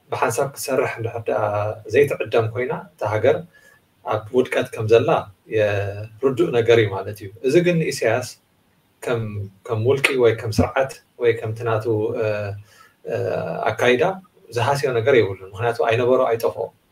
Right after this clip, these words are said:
ብኸምኡ እዩ ዝነብር። ከምኡ እንተገይሩ እዩ ከዓ ቀጻሊ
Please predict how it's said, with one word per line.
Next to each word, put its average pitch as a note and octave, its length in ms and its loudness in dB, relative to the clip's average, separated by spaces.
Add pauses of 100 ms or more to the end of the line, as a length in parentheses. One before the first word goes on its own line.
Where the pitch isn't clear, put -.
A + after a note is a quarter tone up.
(240)
ብኸምኡ D3 280 6
እዩ F3 140 10
ዝነብር። A2+ 420 6 (440)
ከምኡ D3 180 6
እንተገይሩ D3 420 6
እዩ B2 120 2
ከዓ A2+ 180 -4 (360)
ቀጻሊ C3+ 420 4